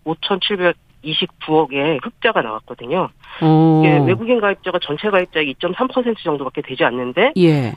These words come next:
Speaker 1: 뭐, 그러니까 이천이십 년에 적자 팔조 육천억이 나올 거를 팔 조로 줄여준 거거든요.
Speaker 2: 예.
Speaker 1: 대단한 기여라고 할 수 있죠.
Speaker 2: 그렇군요. 어, 지금 이제 건보료 문제 얘기하다 보면 항상 재정 고갈의 문제, 이걸 가장 큰 우려점으로 보고 있지 않습니까?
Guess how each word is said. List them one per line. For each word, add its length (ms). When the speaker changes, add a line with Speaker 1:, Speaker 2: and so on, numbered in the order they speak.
Speaker 1:
뭐, 340
그러니까 220
이천이십 440
년에 260
적자 260
팔조 400
육천억이 500
나올 200
거를 240
팔 160
조로 220
줄여준 360
거거든요. 580
Speaker 2:
예. 800
Speaker 1:
대단한 400
기여라고 520
할 140
수 120
있죠. 260
Speaker 2:
그렇군요. 840
어, 360
지금 200
이제 120
건보료 420
문제 240
얘기하다 320
보면 140
항상 340
재정 460
고갈의 340
문제, 420
이걸 300
가장 400
큰 200
우려점으로 760
보고 260
있지 200
않습니까? 720